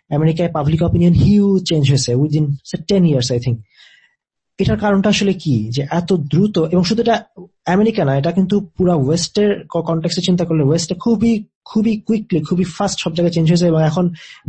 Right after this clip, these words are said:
গে প্যারেড যেটা, এটা একটা ফেনোমেনা, সব জায়গায় হয়। এর কারণ কি আসলে যে এত দ্রুত এই ব্যাপারে পাবলিক অপিনিয়নটা চেঞ্জ হওয়ার কারণ কি ওয়েস্টে?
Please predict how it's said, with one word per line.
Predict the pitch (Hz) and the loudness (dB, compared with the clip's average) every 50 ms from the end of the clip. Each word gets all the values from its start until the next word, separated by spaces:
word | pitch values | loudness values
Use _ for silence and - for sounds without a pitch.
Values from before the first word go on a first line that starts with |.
| 127 | -2
গে | 147 170 175 | 0 0 0
প্যারেড | 175 185 175 165 165 156 160 | 0 0 0 0 0 -2 -4
যেটা, | - 151 139 147 151 151 160 214 226 - _ _ _ _ _ _ _ _ - | -6 -6 -4 -4 -4 -2 -4 -4 -6 -8 _ _ _ _ _ _ _ _ -6
এটা | 139 139 156 151 147 147 143 143 147 - _ _ - | -4 -2 -2 0 0 -2 -2 -4 -6 -10 _ _ -14
একটা | 147 147 - 151 151 147 143 135 135 139 - - - _ - 151 - - | -12 -8 -4 -2 -2 -2 -2 -2 -4 -8 -12 -18 -20 _ -20 -20 -10 -4
ফেনোমেনা, | - 190 180 175 165 147 123 110 104 101 _ _ _ _ - 170 - | 0 2 2 2 2 2 0 -2 -6 -10 _ _ _ _ -20 -14 -10
সব | - 165 143 | -6 -4 -4
জায়গায় | 143 151 151 156 135 | -2 -2 -2 -2 -2
হয়। | 123 156 127 120 120 - _ - - - - - - _ _ _ _ _ _ _ _ _ _ _ _ _ _ _ - | -2 -2 -2 -4 -6 -10 _ -20 -20 -20 -20 -20 -20 _ _ _ _ _ _ _ _ _ _ _ _ _ _ _ -4
এর | - 196 202 208 | -2 -2 0 0
কারণ | 226 220 214 202 190 | 2 2 2 2 2
কি | 190 180 151 | 2 0 -2
আসলে | 143 - 156 127 123 | 0 0 0 0 0
যে | 139 | 0
এত | 147 147 151 | 0 0 0
দ্রুত | 139 135 170 196 196 - 208 | 0 2 2 2 2 2 2
এই | 202 190 175 160 160 | 2 2 2 2 2
ব্যাপারে | 156 160 143 - 151 156 | 2 2 0 0 0 0
পাবলিক | 151 147 156 160 160 | 0 -2 0 0 0
অপিনিয়নটা | 165 160 160 160 160 160 | 2 2 2 2 2 0
চেঞ্জ | - - 160 156 151 151 | 0 2 2 2 2 2
হওয়ার | 156 156 | 2 0
কারণ | 156 156 156 147 | 0 0 0 0
কি | 143 135 | -2 0
ওয়েস্টে? | 123 123 127 - - 139 | 0 0 0 -2 -4 -4